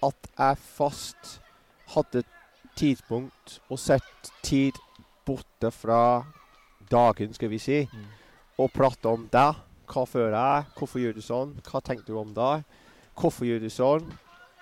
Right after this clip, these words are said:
Speaker 1: Hvorfor, eller hvordan reflekterer du om den situasjonen?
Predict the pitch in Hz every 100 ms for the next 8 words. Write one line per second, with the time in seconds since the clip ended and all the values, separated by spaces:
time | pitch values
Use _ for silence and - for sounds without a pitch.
0 | - - - 151 - 135 135 - 127 123
1 | 123 - 151 127 127 123 - 139 120 110
2 | 110 110 113 110 107 110 113 117 107 147
3 | 180